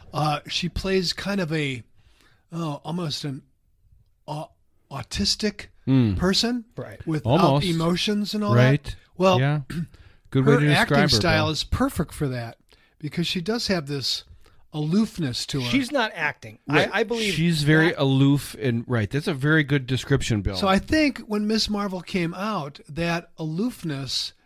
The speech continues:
Speaker 1: kind of turned people off. She didn't have that charisma to carry the being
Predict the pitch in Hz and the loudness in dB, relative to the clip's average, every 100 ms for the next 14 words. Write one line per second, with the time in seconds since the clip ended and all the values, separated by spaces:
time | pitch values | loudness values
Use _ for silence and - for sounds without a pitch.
0 | - 233 208 - 220 - 202 175 190 143 | -14 -10 -8 -6 -6 -4 -4 -4 -2 -4
1 | - 190 196 180 151 - 156 160 160 180 | -6 -6 -4 -6 -8 -8 -4 -4 -4 -6
2 | 185 - _ _ - 151 - 160 160 165 | -8 -12 _ _ -14 -12 -4 -2 -2 -2
3 | 160 143 - _ _ _ _ _ - 139 | -4 -6 -18 _ _ _ _ _ -12 -8
4 | 135 156 156 156 151 151 | -6 0 0 0 -2 -4